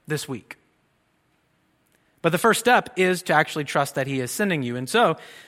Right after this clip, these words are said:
this week, it may look like opening your mouth and encouraging your neighbor. It could be your workplace. It could be your next door neighbor.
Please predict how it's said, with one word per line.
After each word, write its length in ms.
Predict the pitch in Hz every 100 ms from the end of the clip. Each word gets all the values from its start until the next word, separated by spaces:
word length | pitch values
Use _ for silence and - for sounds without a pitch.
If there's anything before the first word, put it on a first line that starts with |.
| _
this 180 | 185 -
week, 260 | 202 202
it 80 | 175
may 200 | 156 170
look 220 | 190 175
like 220 | 170 151 -
opening 360 | 160 170 170 165
your 120 | 156
mouth 320 | 147 160 160
and 100 | 143
encouraging 600 | 131 - 147 147 147 143
your 80 | 139
neighbor. 320 | 160 127 98 _ _ _ _ _ _ _ _ _ _ _ _ _
It 140 | _
could 120 | - 143
be 100 | 143
your 180 | 135
workplace. 520 | 123 156 - 175 185 233
It 100 | -
could 140 | 135
be 100 | 135
your 120 | 127
next 260 | 127 156 -
door 140 | 160
neighbor. 300 | 165 180 247